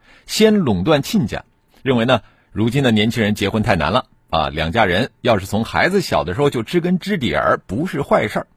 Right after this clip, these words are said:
而且呢，这个事儿的背景特别特殊，事发学校里的孩子那都是学霸级别的，具备兼顾谈恋爱的余力，家长在经济条件、教育理念等方面都很接近，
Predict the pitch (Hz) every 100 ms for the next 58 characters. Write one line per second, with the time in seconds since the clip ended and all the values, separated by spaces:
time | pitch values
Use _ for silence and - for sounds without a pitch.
0 | _ _ - - - 196 180 135 175 160
1 | 175 170 139 - 160 92 85 - 156 110
2 | 147 110 175 - _ _ _ _ - -
3 | 185 135 147 139 107 131 92 71 - 73
4 | 82 110 113 127 107 - 78 82 135 73
5 | - 71 65 60 - _ _ _ _ -
6 | 233 151 147 - - _ - 226 233 226
7 | 185 131 - 85 110 139 120 85 65 80
8 | 131 190 - _ _ - _ _ - 151
9 | 131 90 95 98 147 160 123 87 87 135
10 | - - 165 143 117 90 76 85 151 107
11 | 76 71 107 104 101 101 67 113 135